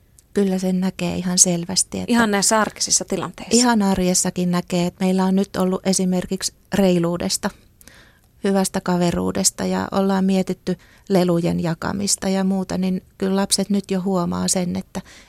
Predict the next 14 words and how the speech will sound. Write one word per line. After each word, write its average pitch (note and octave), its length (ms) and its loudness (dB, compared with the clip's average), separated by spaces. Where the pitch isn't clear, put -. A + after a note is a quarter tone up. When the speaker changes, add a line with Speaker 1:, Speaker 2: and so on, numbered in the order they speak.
Speaker 1:
en G3 140 2
voi G3 200 6
ottaa F#3 280 0
niitä F3+ 200 -2
kaikkein F#3+ 420 0
uusimpia F#3 560 0
autoja, F3 480 -2
vaan F3+ 220 -2
pu-, F#3 260 -4
pitää F3+ 300 0
antaa F3 240 -2
niitä F3 280 -2
myös F3+ 300 -2
sitten - 260 -6